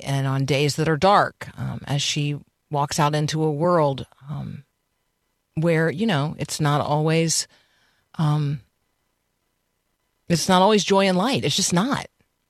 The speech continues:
So who do you know that needs a little sunshine today? Whose parched life needs a shower of living water? Maybe it's you.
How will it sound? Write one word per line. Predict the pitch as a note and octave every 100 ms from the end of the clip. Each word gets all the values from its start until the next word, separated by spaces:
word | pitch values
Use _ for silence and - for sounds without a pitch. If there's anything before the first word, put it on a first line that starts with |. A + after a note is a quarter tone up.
| _ _ _ - - - _ _ -
So | B3
who | G#3+ D4 E4+
do | F#4+
you | C#4+ B3
know | G3 E3
that | D#3
needs | F3 F3+
a | E3
little | E3+ D3+
sunshine | - C3+ B2+ C3+ C3+
today? | - C#3 - - - _ _ _ _ _ _ -
Whose | B3 C#4 B3
parched | - - F3+ - - -
life | D3 C#3+ G#2 - - -
needs | D#3+ D#3+ D3+ C3+ - -
a |
shower | D#3 - C#3+ D#3 D3+ -
of | C#3+
living | D3+ C#3+ C#3+
water? | - - - -
Maybe | D3+ B3+ D#4+
it's | E3+
you. | G3+ E3+